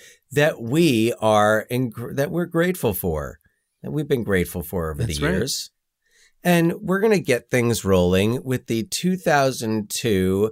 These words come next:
Speaker 1: directed by Danny DeVito, starring Edward Norton, the late
Speaker 2: Robin
Speaker 1: great
Speaker 2: Williams.
Speaker 1: Robin Williams.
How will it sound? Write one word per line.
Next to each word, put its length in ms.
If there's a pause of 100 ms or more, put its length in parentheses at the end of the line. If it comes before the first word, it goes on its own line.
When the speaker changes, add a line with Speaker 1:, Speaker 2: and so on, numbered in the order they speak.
(320)
Speaker 1:
directed 480
by 180
Danny 500
DeVito, 760 (400)
starring 680 (160)
Edward 480
Norton, 760 (840)
the 140
late 120
Speaker 2:
Robin 200
Speaker 1:
great 120
Speaker 2:
Williams. 160
Speaker 1:
Robin 320
Williams. 720